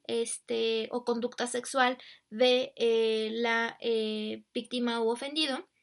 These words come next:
Eh, es decir, los que pretenden, los que pretendan, este, eh, o los que tengan por objeto, eh, pues,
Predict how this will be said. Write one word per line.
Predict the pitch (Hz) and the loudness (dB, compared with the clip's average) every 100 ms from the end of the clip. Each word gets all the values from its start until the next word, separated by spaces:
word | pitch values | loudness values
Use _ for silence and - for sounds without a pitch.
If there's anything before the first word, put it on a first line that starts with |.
| _ _ _ _ _ | _ _ _ _ _
Eh, | - 240 233 233 - | -4 -2 -2 -4 -4
es | 262 | -6
decir, | 254 302 277 | -4 -2 0
los | 269 254 | 0 -2
que | 247 | -2
pretenden, | 247 240 247 247 269 277 277 254 | -2 -4 -4 -6 -6 -10 -10 -6
los | 254 269 | -6 -4
que | 269 | -4
pretendan, | 254 247 247 262 269 | -4 -2 -2 -2 -6
este, | 262 - 240 233 240 - - - _ - | -8 -4 0 0 -2 -12 -20 -20 _ 0
eh, | 240 233 - | 2 2 0
o | |
los | 254 240 | -2 -2
que | 247 | -4
tengan | 247 262 | -4 -4
por | 262 254 | -2 -2
objeto, | 247 - 277 262 247 247 - - | -2 -2 -6 -2 -2 -2 -4 -4
eh, | 233 226 220 226 _ | -2 -2 -2 -6 _
pues, | - 247 240 240 - | 0 2 2 0 -8